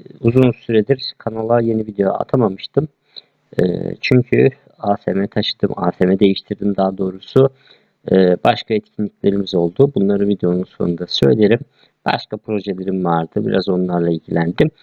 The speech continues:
O yüzden kanala uzun süredir video atamadım. Ee, sırada dal blokları vardı ama dal bloklarını daha sonraya bırakacağım. Ee, bugün miyokard infarktüsüyle ilgili, e, bir sunum hazırladım sizler için. Ee,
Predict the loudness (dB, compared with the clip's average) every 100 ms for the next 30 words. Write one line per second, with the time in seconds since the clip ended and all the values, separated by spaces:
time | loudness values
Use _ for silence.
0 | -20 _ 2 2 2 -2 -4 -4 -2 -2
1 | -4 -6 -4 -2 0 0 2 4 2 0
2 | 0 -2 -2 -6 -10 -20 -20 _ -2 2
3 | 2 2 0 2 2 2 2 0 0 -4
4 | -10 -8 -6 0 0 2 0 2 0 0
5 | -4 -6 -6 -4 -2 -4 -2 0 0 0
6 | 0 -2 -2 -2 -2 -4 -6 -2 -2 -2
7 | -4 0 2 2 2 0 -2 -2 -2 -2
8 | -2 -8 -10 -8 -4 -4 -6 _ _ _
9 | _ 0 2 2 2 2 0 _ _ _
10 | _ 0 2 2 2 0 -2 -10 -10 0
11 | 2 2 0 -2 -2 -2 -2 -4 -6 -2
12 | 0 0 0 0 0 -6 -16 -16 -16 -20
13 | _ -2 4 4 6 4 4 4 2